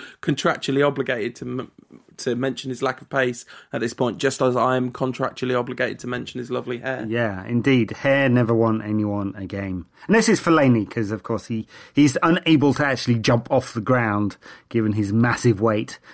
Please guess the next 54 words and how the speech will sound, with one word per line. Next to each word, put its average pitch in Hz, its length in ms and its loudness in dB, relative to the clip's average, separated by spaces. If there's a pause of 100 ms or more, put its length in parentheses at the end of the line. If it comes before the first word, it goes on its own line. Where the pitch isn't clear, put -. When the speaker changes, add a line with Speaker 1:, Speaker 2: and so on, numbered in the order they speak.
(180)
Speaker 2:
uh, 110 160 -4
but 120 160 -4
his 113 160 -4
hair 120 260 2
is, 113 260 2
like, 113 320 -6
six - 240 -10
foot 123 240 -6
tall. 127 340 -2 (420)
So, 110 80 -10
uh, 101 200 -6
that's 123 200 -4
why 123 120 4
he's 117 80 4
good 139 160 4
in 135 60 8
the 147 140 8
air. 143 180 2
Speaker 1:
Um, 190 320 2 (260)
at 226 220 0
Eddie 208 220 2
Rose 190 300 4
thirteen 175 520 2
says, 120 340 -2
"Which 180 240 0
museum 170 480 0
or 147 120 -2
gallery 127 400 0
would 131 200 -4
you 139 100 -2
most 139 280 -2
like 139 160 0
to - 80 -14
take - 300 -2
Juan 156 180 0
Mata 175 300 -4
to?" 113 300 -6 (920)
Uh, - 120 -12
that 175 220 0
is 151 120 2
a 147 80 -2
very, 160 460 2
very 147 260 2
good 135 240 -2
question. 127 480 -6
I'd - 180 -4
quite 190 140 2
like 170 140 0
to - 80 -12
take 160 220 -2
him 151 120 0
to 147 120 -8
the 139 100 -4
Monet 156 680 0